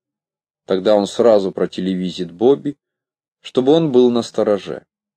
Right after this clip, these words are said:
Нет, про Джулию ничего. И Томас лучиком помчался обратно в интернат. «Где достать такую шапку?» — не унимался Дерек. «Шлем».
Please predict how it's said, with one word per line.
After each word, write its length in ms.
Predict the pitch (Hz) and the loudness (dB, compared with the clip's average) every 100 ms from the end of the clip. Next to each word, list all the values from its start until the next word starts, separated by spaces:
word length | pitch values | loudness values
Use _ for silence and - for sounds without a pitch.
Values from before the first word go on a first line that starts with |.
| _ _ _ _ _ - | _ _ _ _ _ -8
Нет, 380 | 123 127 123 | -2 0 -2
про 180 | - 98 | 0 0
Джулию 500 | 90 87 117 127 127 | 0 0 0 0 -2
ничего. 540 | 127 110 - 85 - - _ _ _ _ _ _ _ _ _ | -6 -10 -12 -12 -12 -14 _ _ _ _ _ _ _ _ _
И 100 | 95 | -4
Томас 420 | - 92 87 - | -2 -2 -4 -4
лучиком 540 | 110 147 - 123 127 113 | -2 -2 -2 -6 -6 -4
помчался 720 | 98 80 - 95 104 - 82 | -6 -4 0 0 0 -2 -2
обратно 440 | 82 85 82 80 | 0 0 -2 -8
в 80 | 82 | -10
интернат. 460 | 80 - 80 82 - _ _ _ _ _ _ _ _ _ _ _ _ | -8 -10 -10 -12 -18 _ _ _ _ _ _ _ _ _ _ _ _
«Где 240 | - 123 165 | -8 -2 2
достать 460 | 175 - 196 156 | 2 2 2 2
такую 320 | - 95 95 92 | 0 -2 0 0
шапку?» — 460 | - 107 - - - _ _ - | 2 2 0 -12 -20 _ _ -8
не 160 | 101 | -4
унимался 540 | 98 95 95 90 - 90 | -2 -2 -2 -4 -6 -2
Дерек. 420 | 90 85 - _ _ _ _ _ _ _ _ | 0 0 -4 _ _ _ _ _ _ _ _
«Шлем». 460 | - - 127 131 | -18 -6 0 2